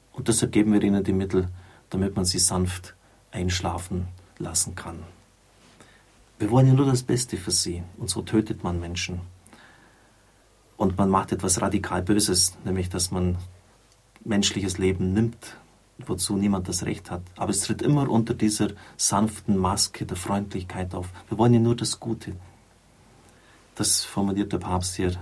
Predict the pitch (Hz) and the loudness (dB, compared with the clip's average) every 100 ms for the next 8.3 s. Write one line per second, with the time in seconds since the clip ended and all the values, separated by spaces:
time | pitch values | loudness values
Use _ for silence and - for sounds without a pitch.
0 | - 90 90 - 90 87 90 - _ _ | -6 -4 -2 -2 -4 -6 -8 -16 _ _
1 | _ - - - - - _ _ _ _ | _ -20 -20 -20 -20 -20 _ _ _ _
2 | - - - 139 127 - - 127 - - | -2 2 8 8 8 4 2 2 2 6
3 | 107 120 110 - 101 - 113 120 113 101 | 8 8 6 2 2 4 4 4 0 0
4 | 92 - 92 107 95 92 104 - 95 90 | 0 4 6 6 4 0 2 0 0 -4
5 | - 92 - 92 90 - 92 101 117 110 | -6 -8 -8 -4 0 2 6 8 8 6
6 | 98 - 92 - 107 - - 92 90 90 | 2 0 0 0 0 -2 -2 -2 0 -2
7 | 90 107 101 104 - - - 92 - - | -6 0 2 2 0 -10 -12 -12 -8 -4
8 | 92 90 | -2 -2